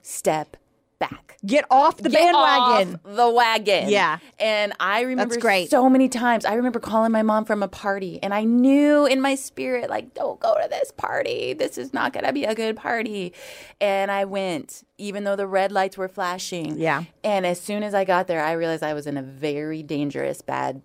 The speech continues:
Speaker 1: position. And if my mom had not have said, like, "You can always call me, no questions asked. If you are in trouble,
Speaker 2: Mm-hmm.
Speaker 1: I am your go-to.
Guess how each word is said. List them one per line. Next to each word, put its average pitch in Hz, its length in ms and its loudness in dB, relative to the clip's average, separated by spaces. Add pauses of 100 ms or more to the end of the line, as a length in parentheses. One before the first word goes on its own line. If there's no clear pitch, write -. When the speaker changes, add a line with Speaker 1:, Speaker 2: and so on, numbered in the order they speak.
Speaker 1:
position. 139 580 -8 (480)
And 160 600 0
if 165 160 -4
my 170 160 -2
mom 185 220 -2
had 180 180 -6
not 160 200 -2
have 147 80 -10
said, 147 280 -6
like, 147 160 -10
"You 156 100 -8
can 147 260 -10
always 170 380 -2
call 147 240 -6
me, 139 300 -8
no 147 280 -4
questions 147 460 -10
asked. - 320 -14
If - 160 -18
you 143 240 -8
are 156 160 -2
in 202 140 -6
trouble, 143 440 -6
Speaker 2:
Mm-hmm. 185 300 -6 (160)
Speaker 1:
I 139 200 -4
am 147 180 -2
your 143 100 -4
go-to. - 480 -10